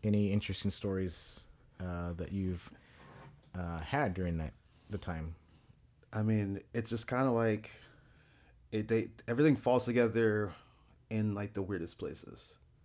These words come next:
Speaker 2: So, like, before covid,
Speaker 1: Mm-hmm.
Speaker 2: it's like a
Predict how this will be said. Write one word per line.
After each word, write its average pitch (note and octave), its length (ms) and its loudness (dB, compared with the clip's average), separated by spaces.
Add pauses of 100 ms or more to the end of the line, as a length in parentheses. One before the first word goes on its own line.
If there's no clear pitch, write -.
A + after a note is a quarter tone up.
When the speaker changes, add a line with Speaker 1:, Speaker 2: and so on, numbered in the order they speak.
(540)
Speaker 2:
So, A2 680 4
like, G#2+ 160 2
before G#2+ 260 0
covid, G2+ 440 -2 (340)
Speaker 1:
Mm-hmm. E2+ 160 -4
Speaker 2:
it's A2 160 -2
like G2+ 260 -2
a E2+ 400 -6